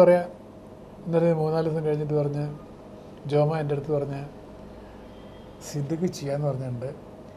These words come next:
പക്ഷേ ഈ സത്യനാഥ് പാവമായുള്ള ഒരാളാണ്, അയാൾ സ്ക്രിപ്റ്റ് കൊണ്ടുവന്നതല്ല, അയാൾ കൊണ്ടുവന്നിട്ടില്ല, അയാളുടെ സബ്ജക്റ്റ് അല്ലേ, അപ്പോൾ സിദ്ദിഖ് ചെയ്യും, പക്ഷെ പേര് സത്യനാഥിൻ്റെ വെക്കണം" എന്ന് പറഞ്ഞു.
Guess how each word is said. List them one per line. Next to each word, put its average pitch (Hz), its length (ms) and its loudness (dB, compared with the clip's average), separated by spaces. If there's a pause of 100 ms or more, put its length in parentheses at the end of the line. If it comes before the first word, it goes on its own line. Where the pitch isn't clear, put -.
പക്ഷേ - 240 -4
ഈ - 20 -2 (120)
സത്യനാഥ് 185 580 4 (100)
പാവമായുള്ള 156 520 -2
ഒരാളാണ്, 139 440 0 (460)
അയാൾ 151 220 2
സ്ക്രിപ്റ്റ് - 340 -2
കൊണ്ടുവന്നതല്ല, 135 600 0
അയാൾ 139 160 2 (120)
കൊണ്ടുവന്നിട്ടില്ല, 139 600 -2
അയാളുടെ 139 260 -2
സബ്ജക്റ്റ് 143 380 -4
അല്ലേ, 127 160 -6 (600)
അപ്പോൾ 147 200 -4 (1080)
സിദ്ദിഖ് 202 360 6 (100)
ചെയ്യും, 165 260 4 (200)
പക്ഷെ - 200 -4 (120)
പേര് 185 280 4 (120)
സത്യനാഥിൻ്റെ 147 580 0
വെക്കണം" 135 320 -4 (960)
എന്ന് 160 140 -4
പറഞ്ഞു. 117 220 -6